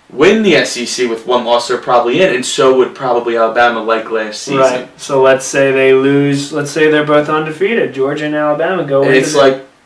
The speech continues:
Speaker 1: why
Speaker 2: What do
Speaker 1: even
Speaker 2: you
Speaker 1: play
Speaker 2: do?
Speaker 1: the game if they're both gonna be in it, you know?
Speaker 2: Well, that, but that's the question, right?
Speaker 1: Right. I mean,
Speaker 2: Is it,
Speaker 1: they're
Speaker 2: is there a threshold? Is it lose by three and you're in, lose by ten and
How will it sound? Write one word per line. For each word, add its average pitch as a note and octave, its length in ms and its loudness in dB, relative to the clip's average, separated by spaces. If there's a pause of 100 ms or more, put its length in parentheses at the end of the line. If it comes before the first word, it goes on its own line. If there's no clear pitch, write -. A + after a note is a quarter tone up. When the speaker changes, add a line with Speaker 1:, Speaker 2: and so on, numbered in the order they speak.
(260)
Speaker 1:
why C3 180 4
Speaker 2:
What C3+ 40 6
do C3+ 100 4
Speaker 1:
even F3 80 2
Speaker 2:
you G3 60 2
Speaker 1:
play C#3+ 120 6
Speaker 2:
do? C#3+ 60 4
Speaker 1:
the C3+ 80 0
game D3+ 240 0
if - 100 -8
they're B2 120 -4
both B2 220 -2
gonna A#2+ 160 -6
be A#2+ 140 -2
in D#3+ 80 0
it, - 220 -8
you B2 100 -6
know? - 240 -2
Speaker 2:
Well, F#3 260 6
that, F3+ 280 0
but E3+ 160 0
that's E3 280 2
the C#3 120 -4
question, B2+ 560 -2
right? A#2 180 -4
Speaker 1:
Right. D#3 340 4
I B2+ 80 -2
mean, C3+ 140 0
Speaker 2:
Is A#2 140 4
it, - 60 2
Speaker 1:
they're E3+ 100 4
Speaker 2:
is E3+ 240 2
there E3 260 4
a D3 160 -2
threshold? D#3 760 0
Is C3 200 2
it C#3 160 -2
lose D3+ 380 0
by D3 260 2
three D#3 380 -4
and D3 80 -4
you're C3+ 180 0
in, D#3+ 320 -2
lose C#3+ 240 0
by C3+ 320 0
ten D#3+ 220 -2
and C3 80 4